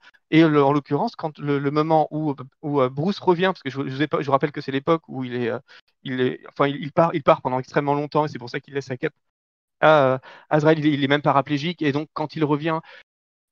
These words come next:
il est, il a retrouvé une certaine forme, et donc il demande à Azrael de lui rendre sa cape,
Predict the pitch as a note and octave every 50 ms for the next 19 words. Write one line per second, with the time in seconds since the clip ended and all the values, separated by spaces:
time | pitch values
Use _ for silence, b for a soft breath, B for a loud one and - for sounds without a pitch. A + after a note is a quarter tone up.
0 | _ - - F3 D#3+ E3+ F3 F3+ E3+ D3+ C3+ D3 - D#3+ D3+ D3+ E3+ - E3+ E3
1 | F3 E3+ - E3 - D#3+ D3 C#3+ - - E3+ D#3+ D3+ B2+ A#2+ C#3 D#3 - C#3+ B2+
2 | B2+ C3 C#3 B2+ A2+ A#2+ B2 B2+ A#2+ A#2 B2 A#2 A#2 - - A2+ - D3 C#3+